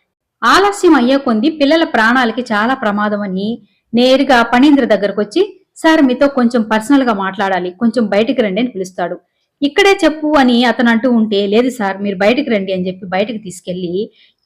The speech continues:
చెప్తూ ఉంటాడు. "నేను చెప్పే విషయాన్ని జాగ్రత్తగా వినండి, కంగారు పడొద్దు" అని చెప్పి, "ఈ స్కూల్లో బాంబు పెట్టారంట సార్, ఈ విషయాన్ని బాంబు పెట్టిన వాడే నాతో చెప్పాడు" అని చెప్పడంతో ఇక అతనైతే కంగారు పడిపోతాడు.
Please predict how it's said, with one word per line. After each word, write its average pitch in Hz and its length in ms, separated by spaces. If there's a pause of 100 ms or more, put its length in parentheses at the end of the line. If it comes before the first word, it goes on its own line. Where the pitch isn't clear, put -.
చెప్తూ 240 280
ఉంటాడు. 180 380 (760)
"నేను 330 280
చెప్పే 320 280
విషయాన్ని 285 400
జాగ్రత్తగా 240 600
వినండి, 208 340
కంగారు 247 380
పడొద్దు" 185 480
అని 185 120
చెప్పి, 190 600 (200)
"ఈ 247 100
స్కూల్లో 285 500
బాంబు 226 380
పెట్టారంట 208 540
సార్, 175 300 (320)
ఈ 262 140
విషయాన్ని 254 520
బాంబు 226 320
పెట్టిన 220 320
వాడే 202 220
నాతో 190 260
చెప్పాడు" 185 460
అని 180 100
చెప్పడంతో 196 540
ఇక 254 520 (360)
అతనైతే 233 440
కంగారు 214 360
పడిపోతాడు. 185 600